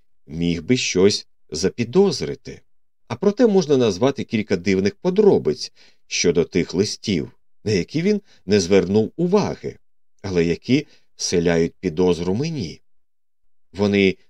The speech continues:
позначені дивною анонімністю. Ніякої зворотньої адреси,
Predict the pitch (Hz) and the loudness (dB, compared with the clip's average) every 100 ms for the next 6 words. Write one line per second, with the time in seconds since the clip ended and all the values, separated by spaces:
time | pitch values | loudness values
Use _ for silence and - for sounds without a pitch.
0 | _ - 95 78 90 165 175 - 78 71 | _ 0 0 0 -2 -2 -2 -4 -6 -8
1 | - - _ - 151 - 180 165 160 160 | -12 -20 _ -14 -2 2 2 0 -4 -4
2 | 147 _ _ 98 98 143 196 165 80 73 | -6 _ _ -4 -2 0 -2 -2 -4 -8
3 | - - - _ _ - - - - 127 | -10 -16 -20 _ _ -20 -20 -18 -2 0
4 | 98 113 127 185 196 120 117 101 101 - | 2 0 2 4 4 4 4 4 2 0
5 | 127 175 185 208 120 - 92 | -2 0 2 2 2 -2 -4